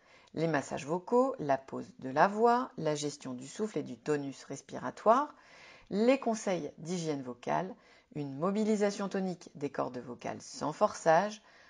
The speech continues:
le chant pour restaurer la souplesse mélodique, la précision articulatoire, sont un exemple de nombreuses clés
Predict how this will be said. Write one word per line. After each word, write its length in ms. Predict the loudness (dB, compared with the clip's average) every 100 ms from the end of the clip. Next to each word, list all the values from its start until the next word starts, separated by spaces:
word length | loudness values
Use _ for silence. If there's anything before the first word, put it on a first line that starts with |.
| _
le 180 | -4 -2
chant 360 | 0 0 -2 -2 _
pour 200 | -10 -4
restaurer 640 | -2 -2 0 0 0 -2 -8
la 200 | -8 -8
souplesse 580 | -8 -10 -6 -6 -6 -6
mélodique, 600 | -2 -2 -4 -6 -14 -20 _ _ -12
la 120 | -12
précision 640 | -4 -2 -2 -6 -10 -12 -8 -6
articulatoire, 920 | -6 -8 -6 -4 -4 -6 -8 -8 -8 _ -20 -20 _
sont 260 | -4 2
un 120 | 4 6
exemple 460 | 4 2 0 0
de 140 | -2 -2
nombreuses 720 | 0 2 4 4 4 4 2
clés 300 | -4 -6 -6